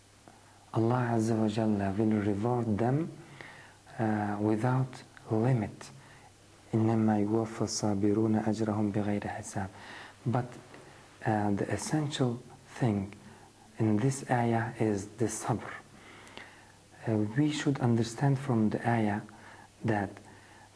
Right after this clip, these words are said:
the way, uh, which Allah Azza wa Jalla wants us to live in this life, to seek the truth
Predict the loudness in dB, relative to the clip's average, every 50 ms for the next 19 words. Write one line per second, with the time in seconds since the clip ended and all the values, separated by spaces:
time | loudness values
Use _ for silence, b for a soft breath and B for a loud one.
0 | -20 -4 0 2 2 4 4 4 4 4 4 4 4 2 0 -2 -6 -12 -16 -20
1 | -20 -20 -20 -20 -20 -20 -20 -20 -6 -2 0 0 0 0 0 0 0 0 -2 -2
2 | 0 2 2 2 0 -2 -2 -2 0 2 2 2 2 2 2 2 2 2 2 2
3 | 2 2 2 2 2 2 0 0 0 0 0 0 -2 -6 -4 0 0 0 0 -2
4 | -6 -10 -12 -16 B B B B B B -16 -4 0 2 2 4 2 2 0 0
5 | 0 0 2 2 0 -2 -2 -2 0 0 2 2 0 -2 -4 -8 -14 -20 B B
6 | B B B B B B B B B B B B B B B B B B B B
7 | -20 -18 -2 -2 0 0 2 2 2 2 2 2 0 -2 -2 -2 -2 0 2 2
8 | 2 2 0 -2 -8 -14